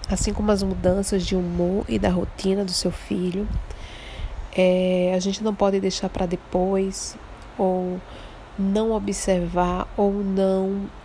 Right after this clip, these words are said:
é, entender, tentar entender o que tá se passando com a criança, com o adolescente. Passo dois, escutar. Escutar com atenção as ideias, exposição,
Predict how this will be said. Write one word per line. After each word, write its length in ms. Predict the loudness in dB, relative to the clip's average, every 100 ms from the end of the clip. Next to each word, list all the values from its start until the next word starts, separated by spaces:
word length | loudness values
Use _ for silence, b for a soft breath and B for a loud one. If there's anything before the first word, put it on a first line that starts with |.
| 0
é, 1000 | 2 4 2 2 0 0 0 0 -2 -6 -4
entender, 800 | -2 -2 0 0 0 0 2 2
tentar 340 | 0 -2 -2 -2
entender 680 | 0 0 2 2 0 -2 -6 B B B B -10
o 60 | -2
que 120 | -2
tá 240 | 2 0 0
se 180 | -4 -4
passando 960 | 0 0 0 -2 0 2 0 0 -4 -4 -6 -6 -10 -10 -6
com 460 | 0 2 2 -2 -6 -8 -8 -8 -10 -12 -12 -6
a 80 | -4
criança, 720 | 0 2 4 4 2 2 -2
com 220 | -2 0
o 20 | 0
adolescente. 920 | 2 2 2 0 -2 -2 -6 -10 -14 -16 -18 B B B B B B B -2
Passo 260 | 0 0 0
dois, 640 | 2 4 4 2 -2 -6 -12 -8 -4
escutar. 800 | -4 -2 -4 0 2 4 2 0 -6 -8 -8 -6
Escutar 360 | -4 0 0
com 120 | 2
atenção 640 | 0 2 0 0 0 2 2
as 140 | 2
ideias, 640 | 0 -2 0 2 2 0 -2
exposição, 960 | -4 0 0 0 -2 0 2 2 0